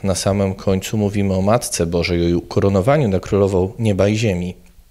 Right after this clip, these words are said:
Mówiąc o różańcu, o modlitwie, warto zaznaczyć rzecz, którą niejednokrotnie tu powtarzaliśmy, e, o rzeczy samej intencji pewnej modlitwy.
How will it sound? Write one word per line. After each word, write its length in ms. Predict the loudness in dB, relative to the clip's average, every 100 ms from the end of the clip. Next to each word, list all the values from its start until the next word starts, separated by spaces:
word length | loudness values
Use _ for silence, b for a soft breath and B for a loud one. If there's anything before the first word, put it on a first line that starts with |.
| -20 -20 _ -20 -20 B B B B -4
Mówiąc 380 | 2 2 4
o 180 | 4 4 4
różańcu, 560 | 4 4 4 2 2
o 20 |
modlitwie, 640 | 2 0 -2 -6 -4 -2 -4 -8 -4
warto 320 | 0 0 0
zaznaczyć 480 | 0 0 0 0 0
rzecz, 200 | -2 -2
którą 240 | 0 2
niejednokrotnie 640 | 2 2 2 0 0 0 -4
tu 100 | -4
powtarzaliśmy, 840 | -6 0 2 2 -2 -4 -2 -2 -4 B B B B 0
e, 220 | 2 2
o 160 | 0
rzeczy 680 | 0 0 -2 -2 0 0 -2 -6 -18 -20 -16 -8
samej 420 | -2 0 0 -2
intencji 480 | -2 0 0 -2 -6
pewnej 320 | -8 -6 -6
modlitwy. 600 | -6 -8 -10 -14 -16